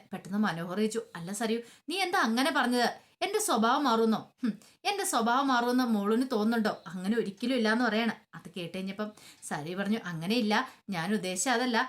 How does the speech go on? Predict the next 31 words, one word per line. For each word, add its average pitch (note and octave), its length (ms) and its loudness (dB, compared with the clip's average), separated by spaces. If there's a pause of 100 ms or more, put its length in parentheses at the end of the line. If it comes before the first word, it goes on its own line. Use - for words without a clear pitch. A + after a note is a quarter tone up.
(240)
ഒരുപക്ഷെ B3+ 360 -4 (160)
അവിടുത്തെ E3+ 280 -4 (100)
സംസ്കാരം B3 560 0
രീതിയൊക്കെ C4+ 320 0 (100)
വേറെ A#3 280 2
ആണല്ലോ, A3 240 2 (160)
അപ്പൊ - 220 -20
പിന്നെ F3 280 -8
സ്വഭാവം G#3 580 0
ഓട്ടോമാറ്റിക്കലി D4+ 680 0
മാറണ്ടെന്ന് A3+ 400 2
ചോദിക്കാം." G#3+ 240 0 (300)
"ഹേ, - 80 -2 (420)
അങ്ങനെയൊന്നുമില്ല G3+ 680 0
മോളു, G3 180 -2 (180)
ഞാൻ E3+ 120 -2 (100)
കുറെ F#3+ 180 2 (100)
കാലം A#3+ 200 2
അവിടെ A#3 140 2 (100)
താമസിച്ചല്ലേ, A3 560 2 (320)
അതുകൊണ്ട് D#4+ 320 0
അങ്ങനെ C4 260 2
ഒരു B3 120 -2
പ്രശ്നമൊന്നും A3+ 460 0
ഉണ്ടാകാനായിട്ട് G3+ 520 0
പോകുന്നില്ല. G3+ 320 0 (240)
നിനക്കെന്താ G#3+ 380 -2 (320)
എന്നെ F#4 260 0
വിശ്വാസം A#3 440 2
ഇല്ലെന്ന് A3 260 4
ചോദിക്കാം?" G#3+ 260 0